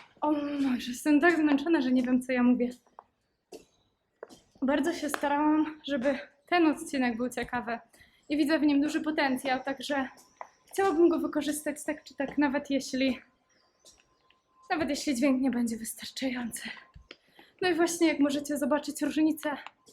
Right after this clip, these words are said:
mnie rozmawiającą z samego rana, a mnie rozmawiającą w tym upale. Już pewnie można zobaczyć, że moja twarz idzie czerwono. No bo to właśnie tak to wygląda,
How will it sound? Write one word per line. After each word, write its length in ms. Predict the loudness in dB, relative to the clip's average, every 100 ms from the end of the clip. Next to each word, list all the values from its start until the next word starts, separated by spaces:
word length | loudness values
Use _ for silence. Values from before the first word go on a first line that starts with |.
| _ _ _ _ _ -20 -20 -20 _ _ _ _ _ _ 0
mnie 360 | 4 6 4
rozmawiającą 840 | 4 6 6 6 4 4 2 0 -2
z 180 | -4 -4
samego 360 | 0 2 2
rana, 380 | 2 4 4 2 0 -12 -20 -4
a 40 | 4
mnie 220 | 6 6
rozmawiającą 760 | 4 2 2 2 2 0 -4
w 100 | -8
tym 160 | -4 -4
upale. 340 | -4 -4 -6 -8 _ -20 -20
Już 80 | -6
pewnie 260 | -2 2 2
można 300 | 2 0 -2
zobaczyć, 420 | -4 -4 -6 -2
że 100 | 2
moja 240 | 2 0
twarz 300 | -4 -10 -8
idzie 180 | -6 -6
czerwono. 580 | -6 -6 -4 -4 -4 -6 -12 _ _ _ _ _ _ _ _ _ _ _ -20 -20 -20 _ -12 -12 _ _ -20 _ _ _ _
No 80 | -6
bo 80 | -4
to 100 | -4
właśnie 360 | -6 -6 -6
tak 160 | -6 -6
to 100 | -6
wygląda, 440 | -2 0 2 0